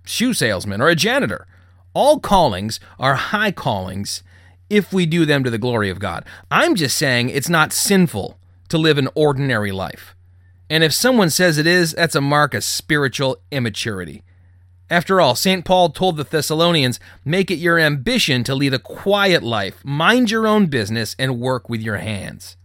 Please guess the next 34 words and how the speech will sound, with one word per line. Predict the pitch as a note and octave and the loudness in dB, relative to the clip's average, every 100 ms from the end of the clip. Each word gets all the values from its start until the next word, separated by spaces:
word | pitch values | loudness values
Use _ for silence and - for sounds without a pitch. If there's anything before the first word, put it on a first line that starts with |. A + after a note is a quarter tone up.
| _ - | _ -6
Trent, | D#3+ B2 B2+ | -4 -2 0
don't | F3 | 0
let | D3+ - - | 0 -2 -2
anyone | G3 D#3 G#2 G2 G#2+ - - | 0 0 0 -4 -8 -12 -12
tell | - D#3 | -4 0
you | C#3+ | 0
that's | A#2 C#3 C3+ C3+ | 0 0 -2 -4
not | A2+ G#2 A#2 | -4 -4 -6
living | C3+ C3 B2+ A#2 | -4 -2 -2 -2
out | A2 G2+ | -4 -4
your | G2 | -8
faith. | - G#2 - - - _ - _ _ - | -8 -8 -10 -18 -20 _ -20 _ _ -16
Trent | - F3+ C#3+ | -2 -2 0
thought | D3+ C3 | 0 2
of | G#2 | 0
Judith, | G2 A2+ B2 G#2 - - - - | -4 -2 0 -2 -6 -14 -20 -10
who | - D3+ C3+ | -2 0 2
of | C#3 | 2
everyone | E3+ E3+ E3 D3+ C3 | 2 4 4 2 2
he | C#3 | 2
knew | B2+ C3 A#2+ | 2 2 2
was | A2+ A2+ C#3 | 0 -2 0
most | D3 D3 - | 0 0 -2
content | D3+ B2+ - A2 G2+ | -4 -2 -2 -2 -2
to | C#3+ | 0
live | D3 C3 | 0 0
a | |
quiet | A#2+ - B2 G#2+ | -2 0 0 0
life | A2 G#2+ G#2+ B2+ | -2 -4 -4 -2
and | B2 | 0
mind | B2 B2+ A#2+ | 2 2 0
her | A#2+ | -2
own | G#2+ G#2 | 0 -2
business, | A2+ G#2+ A2 | -2 -2 -4